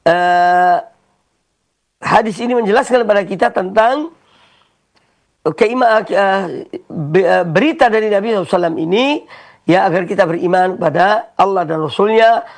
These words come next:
sallallahu alaihi wasallam, ya, yang mana, eh, semua yang disampaikan oleh Allah dan Rasulnya adalah hak dan adalah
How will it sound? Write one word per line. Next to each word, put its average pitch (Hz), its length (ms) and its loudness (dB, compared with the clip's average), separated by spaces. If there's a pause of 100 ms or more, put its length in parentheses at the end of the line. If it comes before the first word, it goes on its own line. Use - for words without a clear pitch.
(140)
sallallahu 180 580 0
alaihi 156 160 -2
wasallam, 165 540 -2 (380)
ya, 156 200 2
yang 151 160 0
mana, 185 640 2 (140)
eh, 151 340 0
semua 190 720 2
yang 156 240 -6
disampaikan 180 600 -2
oleh 165 200 0
Allah 180 280 0
dan 156 160 -4
Rasulnya 196 520 0 (380)
adalah 151 340 0
hak 220 460 0
dan 160 180 -4
adalah 165 560 0